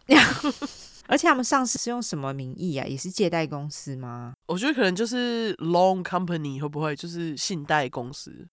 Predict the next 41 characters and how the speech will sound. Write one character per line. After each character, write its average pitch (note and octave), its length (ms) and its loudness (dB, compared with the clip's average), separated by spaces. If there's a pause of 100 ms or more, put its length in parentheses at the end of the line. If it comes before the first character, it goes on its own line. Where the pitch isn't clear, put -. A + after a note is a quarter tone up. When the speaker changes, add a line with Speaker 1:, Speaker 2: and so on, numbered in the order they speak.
Speaker 1:
这 - 140 -18
个 B3 80 -6
好 - 140 -10
夸 D#3+ 260 -8
张 E3+ 340 -8
哦。 C#3+ 380 -8 (260)
他 B3+ 120 0
最 C#4 140 4
后 C4+ 120 6
说， A#3 520 6
最 B3+ 260 4
后 B3+ 120 4
感 E3 240 0
谢 G3 280 2
两 C#3+ 280 2
位 F3 200 4
耐 F#3+ 180 2
心 F3 160 -2
的 E3+ 220 -2
念 F#3 160 0
到 E3 160 2
这 E3 180 2
里， C#3+ 140 -4
期 - 180 -8
待 F3+ 140 2
你 D#3 60 -2
们 C#3 120 -6
更 E3+ 180 -2
多 D3+ 160 -4
的 B2+ 60 -4
创 C#3+ 240 -8
作， D3 260 -4
永 F#3+ 180 0
远 F#3 140 -2
支 F#3+ 140 -6
持 G3 160 -4
你 F#3 100 -2
们 D3+ 120 -4
的 D3 60 -4
干 F#3 200 2
妈。 G3 400 2